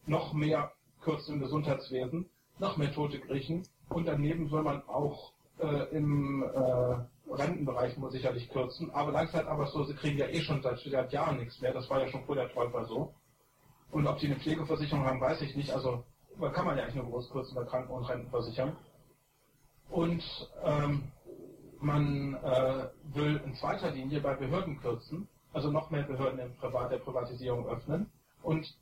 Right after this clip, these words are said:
in dritter Linie will man den völlig überdimensionierten Militärhaushalt kürzen. Das ist dann das, was die Troika auf das Image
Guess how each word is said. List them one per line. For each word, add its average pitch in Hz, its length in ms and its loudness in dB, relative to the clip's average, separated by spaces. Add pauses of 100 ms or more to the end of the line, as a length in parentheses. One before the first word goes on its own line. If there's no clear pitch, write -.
(120)
in 151 200 2
dritter 190 360 0
Linie 170 340 -2
will 160 100 4
man 151 140 0
den 143 120 0
völlig 165 260 -2
überdimensionierten 139 800 0
Militärhaushalt 131 800 0
kürzen. 123 320 -2
Das 131 140 0
ist - 120 -8
dann 131 260 -2 (220)
das, 139 200 0
was 131 120 -2
die 127 120 -6
Troika - 340 0
auf 123 80 -4
das 131 140 -8
Image - 380 -2